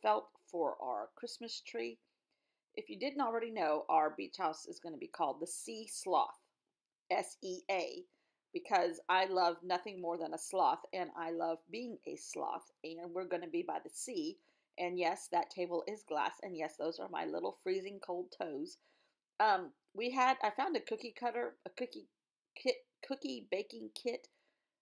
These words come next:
uh, somewhere along the line in the last two days with sloths, so that I had to buy that, and I got a cookie cutter. And then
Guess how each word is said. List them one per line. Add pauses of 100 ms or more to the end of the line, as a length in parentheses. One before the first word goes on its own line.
(160)
uh,
somewhere
along
the
line
in
the
last
two
days (100)
with
sloths,
so
that (140)
I
had
to
buy
that,
and
I
got
a
cookie
cutter. (880)
And
then